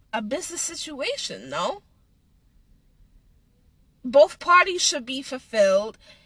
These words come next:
And then if it, if it doesn't, you know, if it doesn't work out, or, you know, there's no elevation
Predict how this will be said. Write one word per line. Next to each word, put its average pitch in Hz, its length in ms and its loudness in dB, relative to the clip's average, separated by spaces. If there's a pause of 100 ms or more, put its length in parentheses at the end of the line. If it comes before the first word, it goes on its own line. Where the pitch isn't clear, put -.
(180)
And 294 220 6
then 311 280 8
if 285 220 8
it, 262 300 4
if - 180 4
it 269 160 -4
doesn't, 294 580 2
you 269 120 -6
know, 247 200 -4
if 240 140 -8
it 226 80 -10
doesn't 269 340 -6
work 277 240 0
out, 208 400 0 (500)
or, 269 600 8 (960)
you 254 140 0
know, 240 280 0
there's 240 320 -2
no 254 420 0 (800)
elevation 240 1080 0